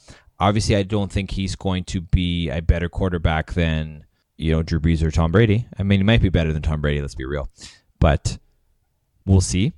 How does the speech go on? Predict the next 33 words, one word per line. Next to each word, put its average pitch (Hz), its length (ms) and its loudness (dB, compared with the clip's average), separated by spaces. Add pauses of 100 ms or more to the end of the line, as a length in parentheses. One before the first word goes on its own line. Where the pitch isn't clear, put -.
(120)
I - 40 -2
mean, 127 360 -2
you 110 120 6
know, 110 100 8
who 127 100 6
knows? 101 280 2
If 98 160 -2
Brees 107 200 4
gets 104 180 2
injured 113 220 4
again 92 220 2
like 87 120 0
he 87 60 -2
did 82 140 0
this 117 180 4
year, 92 380 0 (420)
I 98 60 0
mean, 107 220 4
these 117 320 0
old 117 240 4
guys 90 260 4
are, 82 300 0
you 92 80 -2
know, 92 100 2
one 92 220 2
injury 90 280 2
away 87 280 4
from 76 300 -4 (840)
Teddy 87 220 2
Bridgewater 92 420 6
winning 107 220 6
the 123 80 4
division. 156 580 2